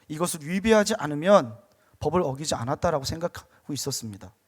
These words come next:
그래서 이들은 실질적으로 살인을 행하지는 않았어요.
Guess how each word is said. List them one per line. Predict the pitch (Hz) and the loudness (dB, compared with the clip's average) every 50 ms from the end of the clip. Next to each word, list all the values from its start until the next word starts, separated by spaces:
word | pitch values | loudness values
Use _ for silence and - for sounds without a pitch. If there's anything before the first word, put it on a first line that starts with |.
| _ _ _ _ _ _ _ _ _ _ _ _ _ | _ _ _ _ _ _ _ _ _ _ _ _ _
그래서 | - 233 254 240 | 2 2 2 4
이들은 | 247 208 208 233 254 233 247 226 160 117 - - - - - - | 4 4 6 8 8 10 10 8 6 4 -6 -12 -20 -20 -14 -4
실질적으로 | - - - 311 - - 349 359 - 330 285 269 262 | 2 4 4 4 6 6 4 4 4 4 2 2 2
살인을 | - - 277 262 262 262 262 240 | 2 2 2 2 2 2 0 0
행하지는 | 254 240 247 240 214 226 226 202 | 0 0 0 0 0 0 -2 0
않았어요. | 139 123 123 139 135 - - 123 107 101 | -2 -2 -4 -6 -6 -8 -8 -10 -10 -12